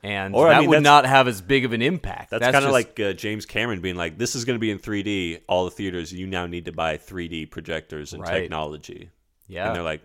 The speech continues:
Speaker 2: "All, all right."
Speaker 1: There was
Speaker 2: Like, <laughs>
Speaker 1: a point when
Speaker 2: we
Speaker 1: all
Speaker 2: will.
Speaker 1: the theaters had to either go to digital <laughs> or pretty much go out of business.
Speaker 2: Yeah, right.
Speaker 1: And it just, so that still happens. And this is the big first time it happened.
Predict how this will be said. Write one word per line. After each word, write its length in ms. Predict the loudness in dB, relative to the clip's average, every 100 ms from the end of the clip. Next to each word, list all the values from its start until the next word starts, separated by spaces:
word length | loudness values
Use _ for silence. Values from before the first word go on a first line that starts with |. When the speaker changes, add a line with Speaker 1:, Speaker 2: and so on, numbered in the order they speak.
| -12
Speaker 2:
"All, 260 | -8 -8 -10
all 140 | -10 -10
right." 220 | -10 -14 _ -4
Speaker 1:
There 140 | 0
was 200 | 2 2
Speaker 2:
Like, 100 | 2
<laughs> 20 |
Speaker 1:
a 20 | 4
point 240 | 4 4
when 140 | 2
Speaker 2:
we 60 | 6
Speaker 1:
all 240 | 8 8
Speaker 2:
will. 40 | 6
Speaker 1:
the 80 | 2
theaters 460 | 2 4 4 2
had 180 | 0 0
to 80 | -2
either 300 | -4 -4 -4
go 340 | -2 -2 -2
to 100 | -4
digital 600 | -6 -6 -4 -2 -2 -2
<laughs> 240 | -4 -2 2
or 360 | 2 2 -2 _
pretty 220 | -4 -4
much 420 | -2 -2 -2 -14
go 200 | -8 -2
out 160 | -2 -2
of 100 | -4
business. 420 | -6 -6 -12 -8
Speaker 2:
Yeah, 120 | -8 -10
right. 200 | -16 -20 _ -12
Speaker 1:
And 420 | -6 -6 -6 -10
it 100 | -14
just, 400 | -8 -8 -8 -18
so 280 | -8 -6 -6 _ _ _ _ -6
that 180 | -6 -4
still 260 | 0 2
happens. 500 | 2 0 -2 -10 -10 _
And 120 | -14 -8
this 200 | -8 -10
is 180 | -18 _ _ _ _ _ _ _
the 120 | -20 _
big 340 | -14 -14 -14 _ _
first 460 | _ -6 -6 -8 -14
time 280 | -14 -14 -16
it 80 | -18
happened. 480 | -20 _ -20 _